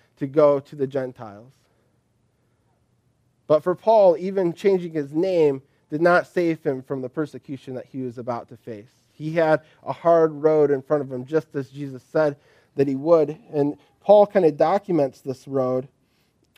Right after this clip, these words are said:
<coughs> as he goes to serve the Gentiles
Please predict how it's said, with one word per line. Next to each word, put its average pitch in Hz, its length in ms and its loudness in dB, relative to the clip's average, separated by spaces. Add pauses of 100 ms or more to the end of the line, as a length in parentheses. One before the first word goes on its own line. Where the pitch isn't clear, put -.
(260)
<coughs> - 400 -4
as 151 260 0
he 147 240 -6 (300)
goes 165 340 4
to 151 100 -12
serve 170 300 -2
the 147 100 2
Gentiles 156 760 -2